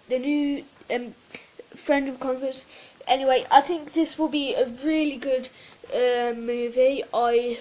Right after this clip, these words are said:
love the Thor movies. They are amazing. Incredible. I cannot believe how many there are.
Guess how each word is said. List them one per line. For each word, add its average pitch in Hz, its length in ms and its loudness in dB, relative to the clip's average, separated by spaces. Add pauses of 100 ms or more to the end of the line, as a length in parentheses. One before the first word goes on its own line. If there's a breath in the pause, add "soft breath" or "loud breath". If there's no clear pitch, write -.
(140 loud breath)
love 254 680 2
the 240 80 -4
Thor 226 300 -4
movies. 220 580 -10
They 226 200 -4
are 220 240 -2
amazing. 220 1000 -8 (760 loud breath)
Incredible. 226 1400 -10 (840 loud breath)
I 226 240 -2 (100)
cannot 247 360 -2
believe 233 280 -2
how 226 180 -4
many 220 260 -6
there 214 180 -4
are. 220 240 -6